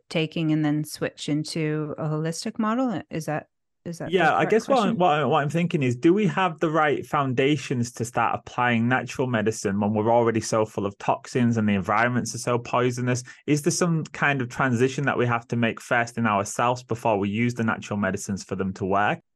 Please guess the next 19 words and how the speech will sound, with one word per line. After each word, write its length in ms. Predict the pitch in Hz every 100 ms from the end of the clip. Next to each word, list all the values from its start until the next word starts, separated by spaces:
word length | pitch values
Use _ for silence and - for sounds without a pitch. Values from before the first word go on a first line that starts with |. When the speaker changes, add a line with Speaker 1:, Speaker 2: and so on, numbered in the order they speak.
| -
Speaker 1:
Well, 400 | 208 196 185 - _ _ -
the, 320 | 190 185 185 - _ -
the 100 | 180
model 500 | 190 190 202 208 190
is 320 | 180 170 -
usually 540 | - 185 180 190 175 165
where 180 | 165
you 380 | 160 160 160 156 -
start 580 | - - 180 170 170 - _ -
gently, 560 | 180 165 147 156 180 - -
<laughs> 560 | 220 - - - - -
um, 640 | 175 170 165 165 165 -
and 160 | - 170
you 60 | 165
start 400 | - 170 165 170
where, 500 | 170 165 160 160 156 -
where 160 | 170 165
you 180 | 160
can, 360 | 156 170 143